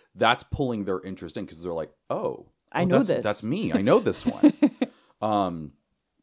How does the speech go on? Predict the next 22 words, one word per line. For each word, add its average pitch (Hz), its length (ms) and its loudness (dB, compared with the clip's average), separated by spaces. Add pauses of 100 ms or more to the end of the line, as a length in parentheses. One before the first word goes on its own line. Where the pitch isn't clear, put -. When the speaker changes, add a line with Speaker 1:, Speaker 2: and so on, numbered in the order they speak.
(460)
Speaker 1:
so 120 220 2
I 113 120 2
think 147 360 -6
that 113 260 2
is 110 120 -2
almost 110 280 -4
a - 20 -4
better 92 240 0
way 90 160 0
to 85 100 -6
do 85 280 -2
it 82 180 -6
than 87 180 -4
to 85 120 -6
just 87 320 -6
give 85 160 -6
them 85 160 -4
a 80 80 -4
one 78 240 -6
to 76 60 -12
two - 200 -12
sentence 82 680 -10